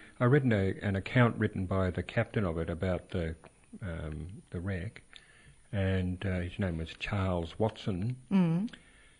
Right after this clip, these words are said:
Speaker 1: And, uh, he says that they were heading, uh, west around the Victorian coastline, uh, going to Port Phillip, going to Geelong,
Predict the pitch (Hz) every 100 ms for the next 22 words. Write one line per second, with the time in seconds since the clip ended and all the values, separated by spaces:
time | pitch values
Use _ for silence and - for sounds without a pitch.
0 | _ 107 101 101 101 101 101 107 101 101
1 | 101 - - - 123 - 131 127 - 110
2 | 104 - 113 104 101 101 101 92 123 117
3 | 104 101 104 175 95 90 - 101 123 -
4 | - - - - - _ - - _ _
5 | - - 101 101 101 98 95 104 95 92
6 | 85 98 - 107 92 90 - 101 - -
7 | 85 80 110 135 - - - - - -
8 | _ 101 92 90 87 - - - - 110
9 | 101 92 - 113 - 143 147 - 92 87
10 | 104 98 127 147